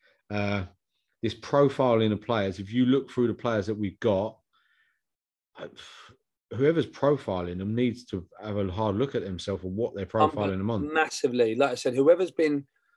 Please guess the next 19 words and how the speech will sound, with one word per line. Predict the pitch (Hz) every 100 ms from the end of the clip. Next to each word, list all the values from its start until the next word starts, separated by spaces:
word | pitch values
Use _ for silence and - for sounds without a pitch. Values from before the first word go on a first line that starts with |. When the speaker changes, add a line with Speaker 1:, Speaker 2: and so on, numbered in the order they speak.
| _ -
Speaker 2:
whoever's | 160 190 -
been | 165 156
recruiting | 147 - 156 127 127
players | 143 117 104 104 -
and | 117 117
has | 110
been | 120
profiling | 117 135 127 120 117 117 120
their | 117
personalities | - 127 - 127 117 107 101 107 - _ _ _ -
or | 123
the |
way | 127 127
that | 127
they're | 120
going | 123 120
about | 120 113
their | 113
business | 113 101 113 104